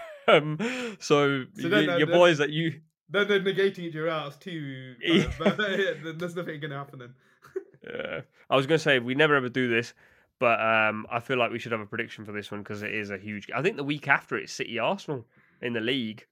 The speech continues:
Speaker 2: Mm.
Speaker 1: Um,
Speaker 2: Oof.
Speaker 1: so, um, yeah, predictions,
Speaker 2: But
Speaker 1: please.
Speaker 2: that's after the international break.
Speaker 1: Yeah, yeah. So the next league game
Speaker 2: Yeah.
Speaker 1: after that is, so the, the, the league title is effectively gonna get decided in the next two weeks, pretty much. Next three weeks.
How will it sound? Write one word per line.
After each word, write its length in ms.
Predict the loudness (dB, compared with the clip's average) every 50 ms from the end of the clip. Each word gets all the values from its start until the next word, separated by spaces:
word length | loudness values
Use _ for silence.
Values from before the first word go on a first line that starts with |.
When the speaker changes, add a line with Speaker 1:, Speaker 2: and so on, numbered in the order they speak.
| _ _ -20
Speaker 2:
Mm. 400 | -20 -12 -6 -2 0 2 2 2 0
Speaker 1:
Um, 280 | -2 -4 -8 -10 -12 -16 _ _ _ _
Speaker 2:
Oof. 200 | -10 -10 -10 -10 -10
Speaker 1:
so, 340 | -4 0 0 2 2 2 0
um, 160 | -2 -4 -8 -10 _ _ _ _ _ _ _ _ _ _ _ _ _ _
yeah, 260 | -8 -4 -4 -4 -4 -4 -6
predictions, 440 | -8 -6 -6 -6 -6 -6 -8 -8 -8
Speaker 2:
But 60 | -6
Speaker 1:
please. 100 | -6 -4 -2
Speaker 2:
that's 180 | -2 -2 -2
after 220 | -6 -8 -8 -8 -10
the 80 | -8
international 400 | -8 -8 -10 -12 -12 -12 -12 -10
break. 220 | -8 -8 -8 -8 -10 _ _ _ _ _ _ _ _ _ _ _ _ _ _ _ _ _ _ _ _ _ _ _ _
Speaker 1:
Yeah, 220 | -2 2 4 4 4
yeah. 160 | 4 4 2
So 120 | 0 0 -2
the 100 | -2 -2
next 220 | -2 -2 -4 -6
league 260 | -6 -6 -4 -6 -4
game 220 | -2 -2 -2 0 0
Speaker 2:
Yeah. 60 | 0
Speaker 1:
after 220 | -2 -2 -4 -6 -4
that 180 | -4 -4 -4
is, 180 | -6 -8 -10 -12 -16 -20 _
so 240 | -4 0 0 0 0
the, 160 | -2 -6 -4
the, 260 | 0 0 0 0 -2 -4
the 80 | -4 -2
league 240 | 0 0 -2 -2 0
title 240 | 0 0 0 0
is 80 | -2 -4
effectively 580 | -4 -6 -6 -8 -8 -8 -8 -10 -8 -6 -4 -4
gonna 160 | -2 -2 -2
get 200 | -2 -2 -2 -4
decided 400 | -6 -6 -2 0 0 0 0 -2
in 80 | -6 -8
the 60 | -6
next 220 | -4 -6 -6 -6 -8
two 120 | -10 -8
weeks, 220 | -6 -6 -8 -10 -12
pretty 160 | -12 -12 -10
much. 240 | -12 -12 -14 -16 -20 _ _ _ -6
Next 240 | -4 -4 -4 -8
three 220 | -8 -8 -8 -6 -8
weeks. 240 | -10 -12 -16 -20